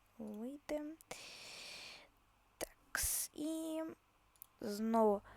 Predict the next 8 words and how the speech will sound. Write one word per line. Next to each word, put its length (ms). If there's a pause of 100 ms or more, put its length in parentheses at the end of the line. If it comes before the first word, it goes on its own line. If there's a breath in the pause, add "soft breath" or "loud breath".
(380 soft breath)
знову 220
починаємо 440
малювати. 520 (4000 loud breath)
Вай-, 440
давайте 360
тепер 260
збільшимо 600
до, 760